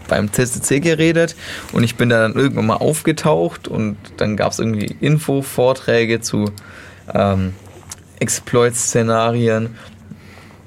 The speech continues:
und ja, ich bin da dann öfters hingegangen und dann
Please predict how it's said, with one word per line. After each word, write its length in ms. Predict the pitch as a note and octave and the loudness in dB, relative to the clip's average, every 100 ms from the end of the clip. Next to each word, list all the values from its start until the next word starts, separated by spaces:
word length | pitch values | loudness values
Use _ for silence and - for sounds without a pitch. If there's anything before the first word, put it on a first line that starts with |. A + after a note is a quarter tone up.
| - - - - - - - | -20 -18 -14 -14 -14 -12 0
und 640 | A#2+ A2 G#2+ G#2 - - - - | 2 2 2 -2 -4 -8 -8 -2
ja, 400 | A#2 G#2+ G2+ G2 - - - | 2 4 2 -2 -8 -20 -18
ich 200 | - - | -16 -14
bin 240 | - A2 G#2+ | -4 -2 2
da 100 | G2+ | 2
dann 280 | G#2 G2 - - E3 | 0 -4 -8 -6 -4
öfters 260 | - G#2 | -2 -2
hingegangen 760 | C3 D3+ E3 D#3+ D#3+ D#3+ D3+ C3+ | 0 0 2 0 0 0 -2 -2
und 340 | B2 C3+ C#3 - | -4 -4 -6 -4
dann 540 | B2 B2 C3 C#3+ C3+ | -2 -2 -4 -6 -8